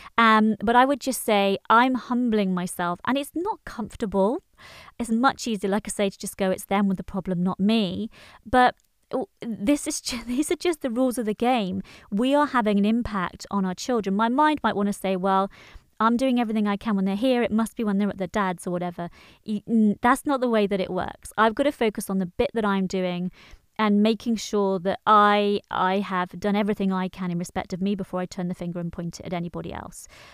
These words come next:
So the other thing I'm doing with my kids is, uh,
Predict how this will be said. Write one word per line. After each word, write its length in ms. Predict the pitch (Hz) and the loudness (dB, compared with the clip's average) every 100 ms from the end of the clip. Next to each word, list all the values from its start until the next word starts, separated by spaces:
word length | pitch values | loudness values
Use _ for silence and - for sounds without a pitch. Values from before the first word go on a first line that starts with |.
| - | -14
So 320 | - 254 240 214 _ _ _ _ _ _ | 2 6 6 2 _ _ _ _ _ _
the 140 | 220 | 0
other 140 | 254 311 | 2 0
thing 200 | 254 202 | 0 0
I'm 100 | 196 | 0
doing 160 | 202 | 0
with 100 | 190 | 0
my 140 | 190 185 | -2 -4
kids 460 | - 190 196 - - | -4 -4 -4 -6 -4
is, 380 | 202 202 190 - - - - _ - | 0 0 -2 -8 -20 -20 -20 _ -2
uh, 280 | 208 202 | 2 4